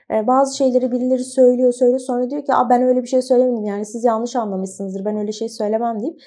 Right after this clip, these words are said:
sanki size böyle bir yalancı <laughs> muamelesi yapabiliyorlar. E, o yüzden size bir fiyat mı veriliyor? Bir yüzdelik mi, bir şey mi söyleniyor? Belirli tarihler mi veriliyor?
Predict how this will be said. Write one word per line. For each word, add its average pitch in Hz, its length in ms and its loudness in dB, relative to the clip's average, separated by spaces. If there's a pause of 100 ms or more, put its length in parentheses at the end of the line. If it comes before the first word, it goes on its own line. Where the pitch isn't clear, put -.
(180)
sanki 277 260 -4
size 302 500 -2
böyle 277 180 2
bir 311 60 0
yalancı 233 600 0
<laughs> - 80 -20
muamelesi 196 520 -8
yapabiliyorlar. 202 880 -2 (560)
E, 202 540 -2
o 330 80 0
yüzden 226 320 0
size 233 320 2
bir 262 120 -2
fiyat 277 440 2
mı 226 120 0
veriliyor? 165 480 0 (580)
Bir 240 60 4
yüzdelik 233 580 2
mi, 208 160 -2
bir 190 60 -6
şey 240 260 2
mi 269 80 -2
söyleniyor? 185 640 -4
Belirli 208 400 -2
tarihler 220 600 0
mi 214 160 -6
veriliyor? 175 380 -6